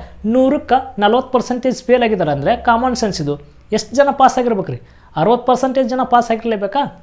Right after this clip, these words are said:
ಹೀಗಾಗಿ ಆಪ್ಷನ್ ಏನಪ್ಪ ಅಂದ್ರೆ ನೂರಕ್ಕೆ ನಲವತ್ತು ಪರ್ಸೆಂಟೇಜ್ ಫೇಲ್ ಆಗಿದ್ರಪ್ಪ ಅಂದ್ರೆ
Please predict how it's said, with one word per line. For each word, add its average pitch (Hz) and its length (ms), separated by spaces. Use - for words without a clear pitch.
ಹೀಗಾಗಿ 151 320
ಆಪ್ಷನ್ 254 360
ಏನಪ್ಪ 175 220
ಅಂದ್ರೆ 160 220
ನೂರಕ್ಕೆ 214 420
ನಲವತ್ತು 226 340
ಪರ್ಸೆಂಟೇಜ್ 208 420
ಫೇಲ್ 233 180
ಆಗಿದ್ರಪ್ಪ 160 440
ಅಂದ್ರೆ 170 160